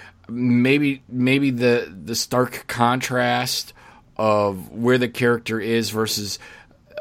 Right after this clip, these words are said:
the characters in the other, in the other, uh, shows, maybe that's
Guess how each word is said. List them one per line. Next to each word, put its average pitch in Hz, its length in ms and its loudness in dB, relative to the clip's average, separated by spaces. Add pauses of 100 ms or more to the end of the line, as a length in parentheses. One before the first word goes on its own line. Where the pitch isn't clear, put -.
(120)
the 110 160 -2
characters 113 540 0
in 107 120 -2
the 104 160 -2
other, 104 240 -2 (180)
in 107 140 -4
the 101 160 -2
other, 107 420 0
uh, 110 140 -2
shows, 110 680 -2 (720)
maybe 117 440 2
that's 113 520 0